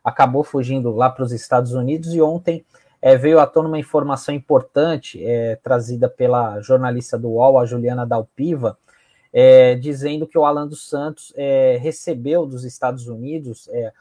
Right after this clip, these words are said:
uma remessa de mais de cem mil reais, de quase cento e dez mil reais, é, desde abril, né? Então, é, e assim, não sabe exatamente qual é a origem desses recursos e tal, né? Enfim,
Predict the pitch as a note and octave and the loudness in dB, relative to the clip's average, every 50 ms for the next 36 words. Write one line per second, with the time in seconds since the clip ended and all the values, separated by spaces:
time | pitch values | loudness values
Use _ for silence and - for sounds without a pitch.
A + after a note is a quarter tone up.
0 | _ _ _ _ - B2+ C3+ C3 D#3 D3 C#3 C#3 C#3 D3+ D3 - - D3+ C#3+ D3+ | _ _ _ _ -8 -6 -6 -4 -4 -4 -2 -2 -2 -2 -4 -6 -8 -10 -8 -8
1 | C#3 C#3 C#3+ E3 G3 F3+ F#3 E3+ - - F3 E3+ F3 F3 E3 D#3+ D3+ D#3+ E3+ D3+ | -8 -6 -4 -4 -4 -6 -8 -14 -12 -8 -6 -6 -4 -4 -2 -4 -2 0 0 2
2 | C3 B2+ B2+ A#2+ A2+ A2 A#2 - - C3+ C3+ D#3+ D3+ D3 - - D#3+ D#3 - - | 2 2 2 2 -2 -4 -10 -8 -4 -2 -2 -2 -2 -8 -16 -14 -14 -14 -12 -10
3 | C#3+ C3+ C#3 C#3 C#3+ C3+ C3 C3+ C3+ C3 B2 C3 A#2+ A#2 A#2 B2 C#3 D3+ D3+ - | -4 0 0 0 0 -2 -8 -6 -6 -4 -2 -2 0 0 0 0 -2 -2 -4 -10
4 | - _ _ _ _ _ _ _ _ _ _ - - C3 B2+ B2 B2 D3 D#3 E3+ | -20 _ _ _ _ _ _ _ _ _ _ 0 4 4 4 4 4 0 -2 -2
5 | E3 F3 F3+ F3+ F3 C#3+ C#3+ C3+ C3 B2+ A#2+ A2+ A2+ A#2 B2 A#2+ A#2 - - B2 | -2 -2 -2 -2 -2 -2 -4 -2 -2 -2 -4 -4 -4 -6 -6 -6 -8 -6 -4 -4
6 | C3 C#3+ D3+ D3+ _ _ _ _ _ _ _ _ - A#2+ A#2+ A#2+ A#2+ A#2 A#2 A2+ | -2 -4 -4 -8 _ _ _ _ _ _ _ _ -4 0 0 2 2 0 -2 -2
7 | A2+ A2 A2 A2 G#2+ G#2+ A2 A2+ A2 A2+ B2+ C3 - - C#3 A#2+ A2+ A2+ G#2+ G2+ | -2 -2 -2 -2 -2 -4 -6 -6 -6 -4 -4 -4 -4 -6 -12 -10 -10 -10 -12 -14
8 | G#2 A#2 A#2+ B2+ C3 - - B2+ B2 C3 B2 A#2 A#2+ B2+ A#2+ - B2 B2 B2 B2 | -14 -12 -10 -12 -8 -4 -2 -2 -2 -2 -4 -4 -4 -4 -4 -4 -6 -6 -8 -10
9 | - - C3+ C3 C3+ C3+ C3 A#2+ A2+ A#2+ C3 C3+ B2+ B2 A#2 A2 B2 B2 - - | -6 -2 2 2 2 2 0 -2 -4 -6 -8 -10 -10 -10 -10 -8 -8 -10 -10 -12
10 | A#2+ G#2+ - A#2+ - _ _ - C3+ F3+ F#3+ F3 D3+ - - - A#2 A2 A#2+ A2+ | -16 -12 -12 -12 -12 _ _ -8 -6 -4 -2 -2 -4 -4 -6 -14 -14 -14 -14 -14
11 | _ - A#2+ B2 D3 E3 D#3+ D#3 C#3 A#2+ B2+ C3+ D3 C#3+ - _ _ _ _ _ | _ -6 -2 -2 0 0 0 -2 -2 -4 -4 -6 -8 -8 -12 _ _ _ _ _
12 | _ _ - B2 B2+ B2 - - - B2 A2+ G#2+ | _ _ -12 -10 -10 -10 -10 -12 -12 -10 -10 -12